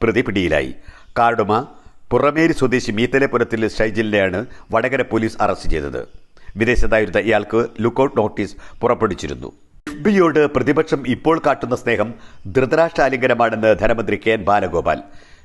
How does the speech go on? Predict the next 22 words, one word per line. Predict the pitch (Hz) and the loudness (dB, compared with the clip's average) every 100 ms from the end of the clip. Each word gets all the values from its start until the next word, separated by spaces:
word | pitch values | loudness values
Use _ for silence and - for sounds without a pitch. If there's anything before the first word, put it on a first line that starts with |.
| - | -8
ജനിക്കും | 98 131 143 170 | -2 -2 0 0
മുമ്പ് | 131 107 123 123 | 2 2 2 0
കിഫ്ബിയെ | 117 - 147 | -4 2 0
കഴുത്തു | 139 127 123 123 | 2 -2 -2 -2
ഞെരിച്ച് | 147 131 - | -2 -2 -2
കൊല്ലാൻ | 113 117 127 | 0 2 2
ശ്രമിച്ചപ്പോൾ | 113 110 110 104 104 87 - - - - | -2 -2 -4 0 0 0 -8 -18 -18 -4
ഇപ്പോൾ | 107 - 117 135 135 - - - - - | -2 4 4 4 -2 -14 -20 -20 -20 -4
കുട്ടി | 127 123 160 | -4 0 0
കുറച്ചു | 131 139 165 | 2 0 2
വലുതായപ്പോൾ | 123 117 131 117 120 110 | 2 4 2 4 2 2
പാലും | - 110 123 143 | 2 2 2 -2
ഹോർലിക്സും | 143 107 117 117 - 139 | 0 2 2 -2 -4 -2
കൊടുക്കാത്തത് | 120 107 - 110 107 98 95 - - - | 0 0 0 0 0 -2 -2 -6 -10 -2
എന്താണെന്ന് | 120 120 120 113 | 0 2 2 0
ചോദിക്കുന്നത്. | 110 101 92 78 69 65 - - - | -2 -4 -4 -6 -8 -8 -12 -18 -2
കിഫ്ബി | 120 117 131 | 0 2 0
കുറച്ചുകൂടി | 135 143 123 143 131 | 2 0 0 -2 0
നന്നാക്കേണ്ടതല്ലേ | 110 110 120 113 107 104 104 104 | 0 2 2 2 0 0 0 0
എന്ന | 104 104 | 0 0
പ്രതിപക്ഷം | 104 107 117 117 | -2 -2 -4 -2
പറയുന്നതിൽ | 104 104 101 95 101 | -2 0 0 -2 -4